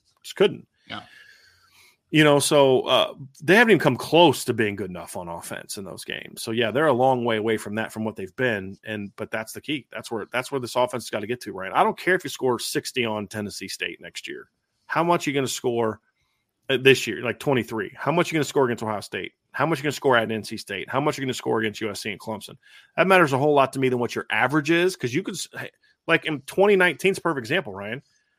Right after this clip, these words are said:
Speaker 1: They averaged thirty-six points a game in the regular season, almost thirty-seven. But they scored seventeen on the road against Georgia and fourteen against Michigan. Why was their stat so good? Because they scored sixty-six against New, New Mexico, scored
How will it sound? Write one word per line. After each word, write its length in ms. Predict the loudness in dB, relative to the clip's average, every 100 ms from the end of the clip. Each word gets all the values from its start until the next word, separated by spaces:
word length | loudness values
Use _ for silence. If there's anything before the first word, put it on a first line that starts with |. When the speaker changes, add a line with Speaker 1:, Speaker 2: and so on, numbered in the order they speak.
| _ _
Speaker 1:
They 80 |
averaged 300 | 0 0 0
thirty-six 480 | 2 2 2 0 -4
points 280 | -2 -2 -2
a 40 |
game 260 | -2 -2 0
in 40 |
the 60 | 0
regular 180 | -2 -2
season, 220 | -2 -2
almost 200 | -4 -4
thirty-seven. 640 | -4 -4 0 0 0 -10 _ _ _ _ _ -4
But 80 |
they 80 | -2
scored 280 | -2 0 0
seventeen 520 | 2 2 2 0 0
on 80 | 0
the 80 | 0
road 180 | 0 -2
against 240 | -4 -4
Georgia 260 | -2 -2 -4
and 140 | -6
fourteen 300 | -4 -4 -4
against 180 | -6 -4
Michigan. 400 | -4 -4 -10 -16 _ _ _ -2
Why 180 | 4
was 160 | 4 4
their 160 | -2 -2
stat 340 | 2 2 2
so 160 | -2 0
good? 380 | 2 2 0 -8 _ _ -14
Because 320 | -2 -2 2
they 100 | 0
scored 380 | 0 -2 -2 -2
sixty-six 880 | -4 -4 -4 -8 -6 -2 -4 -4
against 340 | -6 -6 -6 -6
New, 140 | -4
New 120 | -4
Mexico, 680 | -2 -4 -6 -10 -6 -6 -6 _ _
scored 320 | -10 -4 -4